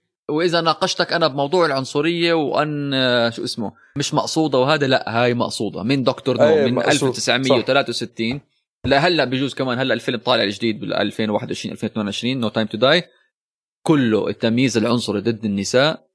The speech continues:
Speaker 1: موجود مية في المية. هلأ الشغلة اللي بتضايقني بأفلام جيمس بوند اللي هو كيف بحطوا الماركات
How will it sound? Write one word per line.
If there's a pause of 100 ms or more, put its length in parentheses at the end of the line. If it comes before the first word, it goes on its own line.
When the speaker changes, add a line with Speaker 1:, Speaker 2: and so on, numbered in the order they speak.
(460)
Speaker 1:
موجود
مية
في
المية. (720)
هلأ
الشغلة
اللي
بتضايقني
بأفلام
جيمس
بوند (920)
اللي
هو (320)
كيف
بحطوا
الماركات